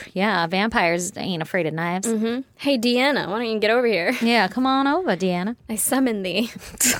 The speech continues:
Speaker 1: Now, Lori, Hope, and Tony, they've never met Shanda. They don't know
Speaker 2: Yeah.
Speaker 1: who she is. They're just going along with it for Melinda's sake.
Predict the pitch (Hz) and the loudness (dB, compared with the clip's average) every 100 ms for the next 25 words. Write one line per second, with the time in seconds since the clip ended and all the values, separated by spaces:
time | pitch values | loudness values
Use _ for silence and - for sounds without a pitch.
0 | - - - - - 226 254 240 247 240 | -4 -6 -6 -10 -2 4 6 6 4 4
1 | 240 285 359 349 311 359 247 196 170 170 | 4 6 6 4 4 2 2 2 2 -2
2 | 208 262 208 208 220 233 262 330 262 226 | -2 -2 0 2 4 4 6 4 4 4
3 | 254 - 180 147 156 151 165 196 202 196 | 4 0 -2 -2 0 0 2 2 2 -2
4 | _ - 196 196 196 208 - _ _ _ | _ -2 2 4 2 0 -8 _ _ _
5 | 262 233 240 208 247 180 190 208 208 196 | 0 2 4 4 6 6 6 2 2 2
6 | 262 277 254 220 202 202 196 190 - 190 | 2 4 4 4 4 4 2 2 2 0
7 | 180 180 185 180 170 160 - 156 - - | 2 2 2 4 2 2 2 2 0 -8